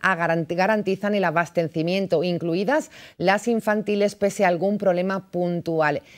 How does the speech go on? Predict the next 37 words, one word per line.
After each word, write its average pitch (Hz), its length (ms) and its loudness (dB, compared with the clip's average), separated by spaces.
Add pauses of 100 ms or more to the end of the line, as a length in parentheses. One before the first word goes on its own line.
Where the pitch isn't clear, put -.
(140)
Eso 196 260 -2
sí, - 320 -4
exigen 233 680 -2 (200)
una 214 240 0
rebaja 202 400 0
del 180 260 2
iva, 240 300 0
porque 185 480 2 (180)
el 160 140 -2
veinticinco 165 560 0
de 196 80 -2
su 196 140 -6
precio 180 520 0
son 185 420 -4
muchos 175 380 -4
impuestos 151 500 -4 (380)
han 156 120 -2
agregado. 139 320 0
Tras 151 220 -2
una 180 120 0
temporada 165 500 0
en 180 80 0
el 170 80 2
inicio 170 400 0
de 175 80 4
la 165 140 2
pandemia 190 360 2
en 233 80 0
la 175 100 0
que 170 100 0
había 170 340 2 (240)
un 190 240 2
desabastecimiento 175 960 0
de 156 100 0
mascarillas 160 680 0
quirúrgicas, 185 680 0
ahora 185 460 4